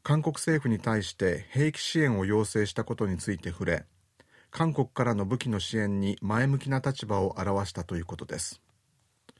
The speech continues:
去年、ウクライナへの支援で砲弾の在庫が少なくなったアメリカは、韓国から砲弾を輸入して在庫を確保しましたが、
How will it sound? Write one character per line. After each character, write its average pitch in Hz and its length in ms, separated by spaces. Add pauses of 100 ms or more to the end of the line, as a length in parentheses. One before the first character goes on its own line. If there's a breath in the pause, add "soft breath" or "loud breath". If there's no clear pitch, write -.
(600 soft breath)
去 165 60
年、 107 280 (280 loud breath)
ウ 113 80
ク - 100
ラ - 140
イ 156 60
ナ 135 120
へ 123 60
の 110 100
支 113 180
援 101 260
で 95 200
砲 151 300
弾 147 240
の 135 100
在 131 220
庫 135 120
が 123 120
少 - 200
な 147 120
く 127 100
な 104 120
っ 87 40
た 87 200
ア 90 40
メ 110 140
リ 120 80
カ 110 160
は、 98 240 (320 loud breath)
韓 165 240
国 123 160
か - 200
ら 92 140
砲 131 240
弾 131 220
を 113 40
輸 104 120
入 123 240
し - 80
て 107 220
在 110 260
庫 113 120
を 107 60
確 - 240
保 98 140
し - 100
ま 87 100
し 82 100
た 82 120
が、 78 240